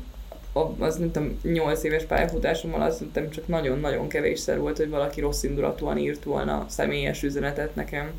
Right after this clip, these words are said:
vagy nem ilyen kommentben, hanem konkrétan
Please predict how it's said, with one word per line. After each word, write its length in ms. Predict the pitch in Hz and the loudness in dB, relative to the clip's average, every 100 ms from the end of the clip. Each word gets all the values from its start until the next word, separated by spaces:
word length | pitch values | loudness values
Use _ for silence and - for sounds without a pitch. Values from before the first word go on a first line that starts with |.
| - - - - | -12 -16 -18 -4
vagy 120 | 156 | 0
nem 160 | 147 143 | 2 2
ilyen 260 | 143 143 | 2 2
kommentben, 680 | 143 143 135 139 147 139 151 | 2 2 2 2 2 2 2
hanem 360 | 147 147 143 - | 0 -2 -2 -4
konkrétan 600 | 135 - - 143 143 | -4 0 0 2 0